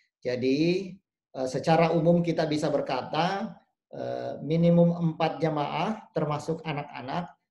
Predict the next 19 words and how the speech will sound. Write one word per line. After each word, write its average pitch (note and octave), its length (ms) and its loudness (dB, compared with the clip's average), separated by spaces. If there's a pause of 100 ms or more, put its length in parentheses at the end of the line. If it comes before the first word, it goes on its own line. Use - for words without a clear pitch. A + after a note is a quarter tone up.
sudah C3+ 240 -4
dapat C3 400 -2
menjal-, C3+ 280 -2
eh, C3 360 0
juga D3 240 2
dapat C#3+ 320 2
melaksanakan, C3+ 880 -4
eh, C#3 300 -10
sholat E3 340 0
Idul D#3 160 -2
Fitri D#3+ 320 -4
berjamaah C#3 560 -4
dan B2+ 160 -4
khutbah, F3 460 2 (580)
eh, C3 200 -4 (100)
tetapi F3 640 0 (240)
di D3+ 160 -2
bawah E3 560 4
itu F3 640 -4